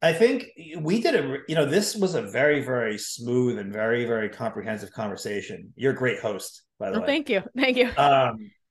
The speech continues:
Speaker 1: I guess my, my only, uh, imparting message here is, like, you know, you know, this may sound over the top and complex to a lot of people, and that's totally fine. But just remember that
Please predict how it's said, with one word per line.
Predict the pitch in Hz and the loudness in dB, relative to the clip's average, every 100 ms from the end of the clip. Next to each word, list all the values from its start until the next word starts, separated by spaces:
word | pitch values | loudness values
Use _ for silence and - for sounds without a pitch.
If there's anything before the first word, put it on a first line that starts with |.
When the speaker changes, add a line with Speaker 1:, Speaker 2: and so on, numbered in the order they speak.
| _ - | _ 0
Speaker 1:
I | 143 | 2
guess | 165 254 - | 4 2 2
my, | 214 170 143 | 2 2 2
my | 135 123 | 0 0
only, | 127 165 202 160 117 | 0 0 -2 -4 -8
uh, | 104 123 113 113 117 | -4 -2 0 0 -2
imparting | 113 - 139 143 113 | -6 0 2 2 0
message | 127 139 123 - | -4 -4 -10 -6
here | 117 110 | -4 -2
is, | 104 98 - | -4 -6 -4
like, | 107 101 - | -4 -4 -6
you | 107 | -6
know, | 101 92 - _ _ _ _ | -4 -6 -10 _ _ _ _
you | 113 | -10
know, | 101 | -6
this | 113 135 143 | -4 -4 -4
may | 131 135 | -2 -2
sound | 131 - 127 120 120 | -4 -2 0 0 0
over | 117 113 | -2 -4
the | 101 | -6
top | 110 107 | -4 -4
and | 107 | -4
complex | 117 107 107 110 - | -6 -6 -4 -4 -4
to | 117 | -6
a | |
lot | 107 104 | -4 -4
of | |
people, | - 107 131 139 - _ _ - | -6 -6 -4 -4 -6 _ _ -8
and | 117 110 | -6 0
that's | 110 110 - | 0 0 -6
totally | 135 127 117 | -4 -2 -4
fine. | 117 107 110 127 | -6 -4 -2 -2
But | 123 110 | -4 -6
just | 127 127 | -6 -8
remember | 143 151 165 135 | -2 0 2 2
that | 117 110 | 2 0